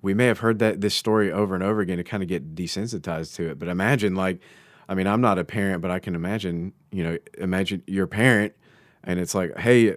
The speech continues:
you know, you need to go stab your kid and burn 'em on an altar." Like, that's dark. Uh, th-, there's, there's tension there. There's, uh, you know, I'm using air quotes, but it's a quote problem. Like, what do we do with this? Because, you know, I, I don't,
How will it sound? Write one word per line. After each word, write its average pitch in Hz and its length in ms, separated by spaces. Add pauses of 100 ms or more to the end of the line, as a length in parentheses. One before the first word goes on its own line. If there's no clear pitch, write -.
you 104 140
know, 98 120
you 101 120
need 101 140
to 98 60
go 98 380
stab 101 440
your 95 140
kid 101 260
and 90 300
burn 95 220
'em 95 120
on 95 120
an 87 120
altar." 95 400
Like, 82 220 (380)
that's - 220
dark. 165 440 (440)
Uh, 107 160
th-, 117 280
there's, 127 520 (360)
there's 123 200
tension 156 480
there. 85 160
There's, 104 300
uh, 98 380 (120)
you 107 100
know, 90 220 (500)
I'm 104 160
using 107 320
air 117 180
quotes, 92 300
but - 160
it's 101 140
a 92 60
quote 92 340
problem. 104 460
Like, 82 180
what 101 100
do 135 60
we 131 140
do 95 220
with 90 120
this? 82 200
Because, 92 400
you 101 140
know, 85 220 (720)
I, 87 340
I - 20
don't, 95 220